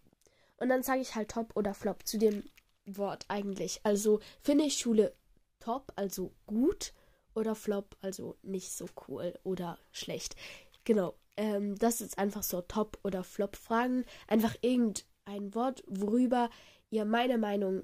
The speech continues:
wissen wollt. Ihr könnt auch meine Meinung zu fragen eigentlich. Es ist ein bisschen das Gleiche. Ja, genau. Und wenn ihr noch Folgenwünsche habt, könnt ihr das auch gerne in die Kommentare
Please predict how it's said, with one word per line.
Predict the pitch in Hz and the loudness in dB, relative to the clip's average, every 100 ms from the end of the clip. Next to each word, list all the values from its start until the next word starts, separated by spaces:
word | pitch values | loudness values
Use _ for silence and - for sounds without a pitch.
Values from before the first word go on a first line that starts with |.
| 349 | -6
wissen | 196 202 - 208 | -4 -2 0 0
wollt. | 220 247 262 | 2 0 0
Ihr | 214 | 0
könnt | 226 202 | 2 0
auch | 185 - _ _ | -2 -6 _ _
meine | 190 202 220 | -8 -4 -2
Meinung | 208 196 185 180 | -2 -2 -2 -6
zu | - 214 | -2 -2
fragen | 233 - 240 254 | -2 -2 0 0
eigentlich. | 247 233 233 240 - - _ _ | 0 0 2 0 -2 -12 _ _
Es | 196 185 | -14 -12
ist | 185 - - | -14 -14 -8
ein | 196 | -4
bisschen | 202 - 202 | -2 -2 -4
das | 185 - | -4 -8
Gleiche. | - 185 196 - 285 - - - - - _ _ _ _ _ - | -6 -4 -4 -2 -4 -6 -20 -20 -20 -20 _ _ _ _ _ -6
Ja, | 208 - _ _ _ _ | -6 -6 _ _ _ _
genau. | 269 226 - - _ _ _ _ _ _ _ _ _ _ | 0 0 -2 -10 _ _ _ _ _ _ _ _ _ _
Und | 349 349 | -2 2
wenn | 277 | 2
ihr | 269 | 2
noch | 254 247 - | 2 -2 -8
Folgenwünsche | - 220 208 208 202 202 202 - 214 | -2 0 2 0 -2 -2 -4 -6 -6
habt, | 220 226 - - | -2 -2 -4 -12
könnt | - 220 | -4 0
ihr | 220 | 0
das | 214 - _ | 0 -10 _
auch | 262 302 | -6 -6
gerne | - - 202 | -8 -8 -8
in | 214 | -10
die | - | -10
Kommentare | - 208 202 208 202 233 | -4 -4 -4 -4 -2 -4